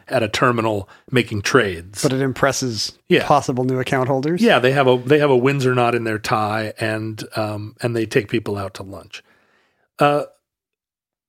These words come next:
Speaker 1: our, our, our man, the Duc d'Anjou, is a cousin of the current King of Spain, and the current King of Spain is not very thrilled about him there.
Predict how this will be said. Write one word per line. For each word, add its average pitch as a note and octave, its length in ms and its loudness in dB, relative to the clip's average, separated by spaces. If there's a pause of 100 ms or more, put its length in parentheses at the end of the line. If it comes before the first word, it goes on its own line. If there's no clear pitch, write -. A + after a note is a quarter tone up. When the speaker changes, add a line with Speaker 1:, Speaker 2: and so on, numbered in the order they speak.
(580)
Speaker 1:
our, D#3+ 240 2
our, F3+ 220 2
our F3 280 6
man, B2+ 840 0
the C3+ 80 0
Duc C#3 240 -2
d'Anjou, B2 640 2
is B2 240 4
a A#2+ 60 -2
cousin G3 540 4
of A#2+ 200 2
the A#2+ 80 2
current F#3+ 420 2
King B2 220 0
of G#2 140 -6
Spain, B2 440 0
and B2+ 180 -2
the C#3 60 -2
current G#3 360 0
King E3+ 160 0
of B2+ 100 -4
Spain B2 300 0
is A#2 160 -2
not D#3 400 2
very C3+ 280 4
thrilled A#2+ 460 2
about F#2+ 300 -6
him E2+ 220 -8
there. - 380 -12